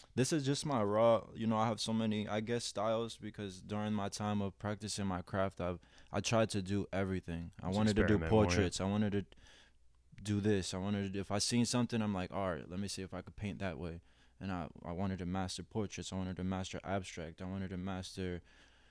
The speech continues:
Speaker 1: I'm, I'm looking at different books and different artists and, and really understanding what it was that that person, um,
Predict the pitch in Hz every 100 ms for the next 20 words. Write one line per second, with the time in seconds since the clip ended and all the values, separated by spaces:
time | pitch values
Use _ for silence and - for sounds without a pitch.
0 | - - - - 92 98 98 101 110 104
1 | 95 87 101 95 90 87 107 101 - -
2 | 92 98 98 98 92 98 104 98 92 98
3 | 92 95 104 101 95 90 - 104 113 107
4 | 107 101 92 101 101 101 95 98 95 95
5 | 98 92 95 92 - 95 - 101 101 -
6 | 98 95 92 92 87